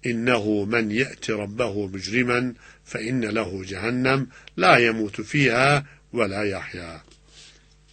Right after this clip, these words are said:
Her kim günahlara batmış bir vaziyette Rabbinin huzuruna gelirse cehennem onun içindir. Orada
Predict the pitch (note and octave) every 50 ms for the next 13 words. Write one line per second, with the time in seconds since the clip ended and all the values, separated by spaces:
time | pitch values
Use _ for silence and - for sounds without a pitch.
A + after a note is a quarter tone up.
0 | _ _ _ _ _ _ _ _ - - - - C3 C#3 C#3 B2 A2+ - - -
1 | A#2 G#2 F2+ D#2+ - - - - - _ _ - - C#3+ D3 D#3 D3 C3+ C3 C#3
2 | C#3 C#3+ C3+ B2 B2+ B2+ A2+ - D#3+ D#3 D3 - - B2+ A#2 A2 A2 A2 G#2+ G2
3 | G#2 A2 G#2 - - - A#2 A#2+ C3 C3+ - - - - - - - - - B2
4 | A#2+ A#2 A2+ A2+ B2 B2 B2+ A#2 G#2+ A2 A2 A2 A#2 A2+ A2 A2+ A2 G#2 F#2+ G2
5 | G2 A2 B2+ B2+ - - B2 B2 C3+ D3 D3 C#3+ - - - - - - - -
6 | - B2+ A#2+ B2 B2+ C3 C3 C3 B2+ A#2 G#2+ A#2 C3+ C#3 A#2+ G#2+ - A2+ G2+ F#2
7 | F2+ F2 D#2+ - - - - - - - - - - - C3 C3 B2 A#2 A2+ A2
8 | A#2+ C3+ D3 D#3 D3+ C#3+